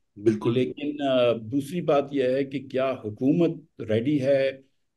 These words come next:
Speaker 2: रिफॉर्म्स करने की? मुझे नहीं लगता कि वो तैयार है। मुझे नहीं लगता कि वो बेसिक इस्लाहात करने की,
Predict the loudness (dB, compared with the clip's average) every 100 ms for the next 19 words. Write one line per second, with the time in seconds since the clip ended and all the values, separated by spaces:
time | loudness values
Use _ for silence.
0 | -8 -4 -2 2 0 0 0 0 0 -2
1 | -2 2 2 0 -2 -6 -8 -8 -8 -8
2 | -8 -12 -18 _ _ -4 2 4 4 0
3 | 0 -2 -2 -4 -4 -2 0 0 -2 -6
4 | -10 -4 -4 -2 -4 -4 -6 -4 -4 -4
5 | -4 -4